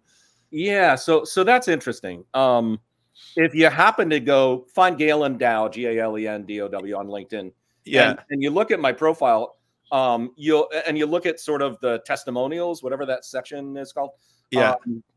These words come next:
Speaker 1: you're gonna see there's quite a few young people there that I've been fortunate to mentor along the way, and I really enjoy that process. So,
Speaker 2: Yeah.
Speaker 1: um, sometimes what happens is,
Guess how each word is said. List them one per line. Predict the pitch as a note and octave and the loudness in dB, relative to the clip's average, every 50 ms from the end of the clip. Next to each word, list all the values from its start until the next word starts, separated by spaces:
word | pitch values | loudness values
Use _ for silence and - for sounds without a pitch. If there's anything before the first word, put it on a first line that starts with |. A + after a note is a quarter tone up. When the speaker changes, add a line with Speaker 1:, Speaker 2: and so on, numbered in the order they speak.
| _ - | _ -6
Speaker 1:
you're | C#3+ D#3 E3 | -4 -2 0
gonna | F#3 A#3+ B3 A3 | 0 0 -2 -2
see | - - B3+ B3+ | -4 -6 -6 -2
there's | G3 D#3 - | -2 -4 -4
quite | _ - G#3 A3 A3+ | _ -6 -4 -2 -2
a | A3 | -4
few | - G3 G3 | -6 -8 -10
young | F3+ D#3 D#3 D#3+ E3+ | -6 -4 -4 -4 -4
people | - D3+ C#3+ A#2 B2 A2+ | -4 -6 -6 -2 -4 -2
there | G#2 A2 G#2 G#2 G2+ | -2 -2 -2 -2 -2
that | G#2 G#2 G2+ - | -2 -4 -4 -4
I've | G#2+ G#2 G#2 - _ _ - | -4 -6 -6 -8 _ _ -10
been | G#2+ G#2 G#2 | -10 -10 -10
fortunate | - A2+ G#2 G2+ - A2 G#2+ G2+ F#2+ - | -8 -8 -8 -8 -8 -8 -10 -10 -8 -10
to | G2+ | -12
mentor | F#2+ F#2+ G2 G#2 A2 - D3 D3+ | -12 -10 -10 -12 -8 -8 -6 -6
along | D3+ D3+ D#3 D3+ D3+ D3 | -2 -2 -2 -2 -2 -4
the | C#3 | -6
way, | C#3 C#3+ D3 C#3+ | -4 -4 -4 -4
and | C3 A2+ | -4 -4
I | G#2+ | -2
really | A2 B2 C3 B2+ A2+ | -2 0 0 0 -2
enjoy | G2+ F#2 - G#2+ G#2 G#2 A2+ | -6 -8 -8 -6 -6 -4 -2
that | C#3 D3 D3+ - | -2 -4 -4 -4
process. | - D#3+ D#3 D#3+ D#3+ - F3+ F3 E3 - | -6 -6 -6 -6 -6 -6 -8 -8 -8 -6
So, | - B2 A2+ - _ _ _ - | -6 -6 -6 -6 _ _ _ -6
Speaker 2:
Yeah. | B2 A#2+ A2+ G2+ | -2 0 0 0
Speaker 1:
um, | - - - B2 - - | 0 -4 -6 -6 -2 -2
sometimes | A3 A3+ - B3 G#3+ E3+ C3 B2+ | -2 4 6 6 6 6 4 2
what | C#3 B2 C3 | 0 2 4
happens | C#3+ C3 - C3+ C3 A#2+ A2 B2+ | 2 2 2 -2 -6 -4 -2 0
is, | B2 A#2+ A#2+ A2+ - - | 0 0 0 -4 -8 -18